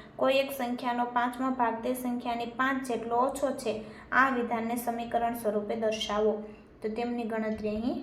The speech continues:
આપેલ છે. નંબર સાત, કોઈ એક સંખ્યાના છ ગણા એ તે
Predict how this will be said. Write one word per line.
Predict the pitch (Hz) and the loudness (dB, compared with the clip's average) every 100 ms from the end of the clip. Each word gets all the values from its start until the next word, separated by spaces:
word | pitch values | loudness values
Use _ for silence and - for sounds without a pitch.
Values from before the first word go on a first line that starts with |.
| - | -6
આપેલ | 220 214 208 214 | -8 -4 -4 -4
છે. | - 214 214 - - - - - - - - - - - - - - - - | -4 -6 -6 -14 -18 -20 -20 -18 -18 -20 -20 -20 -20 -20 -20 -20 -20 -20 -6
નંબર | 269 254 247 | 0 2 2
સાત, | - 226 214 - - - - - - - | 0 -2 -4 -8 -16 -20 -20 -20 -20 -10
કોઈ | - 277 | 2 2
એક | 285 285 311 | 6 6 6
સંખ્યાના | - 262 247 247 254 247 285 254 277 - | 4 4 4 4 4 4 6 6 6 4
છ | 302 285 254 | 2 4 4
ગણા | 262 247 240 247 | 4 6 4 6
એ | 285 285 | 6 6
તે | 285 262 240 | 2 2 0